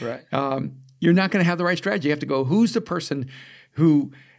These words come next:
Speaker 2: if they know about Red Bull, is gonna run the drink Red Bull," <laughs> right? You know,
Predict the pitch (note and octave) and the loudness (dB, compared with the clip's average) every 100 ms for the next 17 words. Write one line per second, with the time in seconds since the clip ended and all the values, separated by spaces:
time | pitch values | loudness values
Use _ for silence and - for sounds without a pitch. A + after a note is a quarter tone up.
0 | _ _ _ _ _ _ _ - E3 E3 | _ _ _ _ _ _ _ 0 0 0
1 | D#3+ D3+ F3 G3 E3+ E3+ D3 D3+ B2 C3 | 0 2 2 2 0 -2 0 -2 -2 -4
2 | C3 - _ _ _ _ _ - D#3 D#3 | -6 -10 _ _ _ _ _ -4 0 2
3 | E3 C#3+ E3+ F#3 F#3+ C#3+ - D#3 D#3 E3 | 0 2 2 4 2 2 2 0 2 -2
4 | C#3 B2+ B2 D#3+ E3+ - F#3+ | -2 -2 -2 0 0 0 0